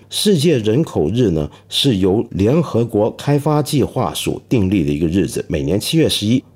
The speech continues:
那么就会举办一个大会。今年的世界人口日的大会主题叫做“家庭计划是一种人权”。它所针对的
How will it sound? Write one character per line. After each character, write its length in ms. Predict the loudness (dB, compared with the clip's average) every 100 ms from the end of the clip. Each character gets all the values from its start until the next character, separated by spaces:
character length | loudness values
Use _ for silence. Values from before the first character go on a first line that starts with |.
| -4
那 100 | 0
么 160 | 2 2
就 140 | 0
会 120 | 0
举 160 | -2 -2
办 220 | 0 0
一 20 |
个 80 | 0
大 220 | -2 -4
会。 240 | -2 -2 -2 -10 -8
今 300 | 0 2 4
年 340 | 4 2 2
的 160 | 2 0
世 180 | 0 -2
界 180 | 0 0
人 220 | 2 0
口 220 | -2 -4
日 160 | -2 0
的 100 | -2
大 220 | -2 -6
会 240 | -2 -2
主 240 | -2 -6 -8
题 220 | -6 -6
叫 160 | -2 -2
做 220 | -2 -4 -6
“家 320 | -4 -2 0 -2
庭 320 | -2 -2 -2
计 200 | -2 -2
划 300 | -2 -6 -6
是 180 | -4 -2
一 200 | -2 -2
种 160 | -4 -6 -4
人 280 | -2 0
权”。 340 | -2 -4 -6 -8 -14 _
它 200 | -2 0
所 240 | 2 0 -2
针 280 | 0 0
对 220 | 2 0 0
的 160 | -4